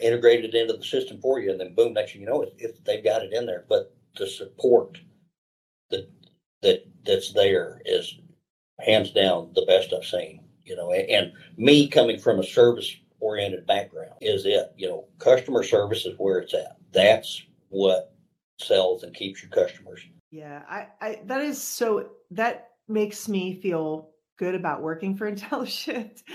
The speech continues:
Speaker 1: Right.
Speaker 2: The more I hear people like you say, it's the people and the relationship piece of it. I really do think that's the biggest differentiator for us.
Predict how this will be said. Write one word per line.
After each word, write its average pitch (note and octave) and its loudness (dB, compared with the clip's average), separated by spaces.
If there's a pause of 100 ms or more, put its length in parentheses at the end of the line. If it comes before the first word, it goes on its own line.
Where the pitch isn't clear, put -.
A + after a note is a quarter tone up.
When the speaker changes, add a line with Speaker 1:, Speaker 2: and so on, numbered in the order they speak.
Speaker 1:
Right. - 2
Speaker 2:
The A3 -6
more A3 0
I B3 0
hear B3+ -6
people A3+ -8
like G3+ -6
you G#3 -12
say, F#3 -10
it's F#3+ -12 (100)
the F3+ -10
people G#3+ -4 (400)
and F3 -4
the D#3+ -4
relationship G3 -6
piece A3+ -12
of A3 -6
it. A3+ -6 (120)
I A#3 0
really A#3 -2
do G3+ -6
think G3+ -8
that's F3+ -8
the F3+ -6
biggest E3+ -6
differentiator E3+ -8
for F#3+ -4
us. F#3 -6